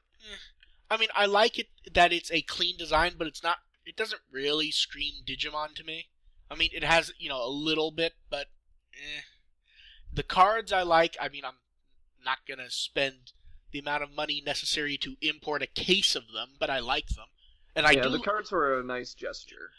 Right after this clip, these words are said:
Speaker 1: I do like how everything pops out to make little standees, though.
Speaker 2: Yeah.
Speaker 1: I mean, that looks neat, or you can use them as keychains.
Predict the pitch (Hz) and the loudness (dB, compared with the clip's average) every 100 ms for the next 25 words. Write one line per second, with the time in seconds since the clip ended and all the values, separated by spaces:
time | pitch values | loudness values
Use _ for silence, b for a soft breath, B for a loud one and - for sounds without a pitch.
0 | b 165 175 185 247 226 - 202 190 190 | b 6 6 2 4 4 6 6 6 0
1 | 185 165 - - 175 - - 120 147 - | -8 -10 -6 4 4 4 0 0 0 -4
2 | - 147 - 143 147 139 - 143 135 147 | -4 -4 -4 -10 -6 -6 -2 -2 -2 -8
3 | 147 165 180 - - - - - _ _ | -4 -2 -4 -6 -20 -20 -20 -20 _ _
4 | 143 131 98 _ _ _ _ _ _ - | -2 -2 -2 _ _ _ _ _ _ -10
5 | 143 131 139 170 - 151 - 143 156 - | -10 0 4 4 2 -10 -8 -4 -4 0
6 | 160 156 - 156 147 156 151 - 156 - | 0 0 -4 -10 -10 -10 -8 -4 0 2
7 | 135 131 - - | 0 -2 -8 -8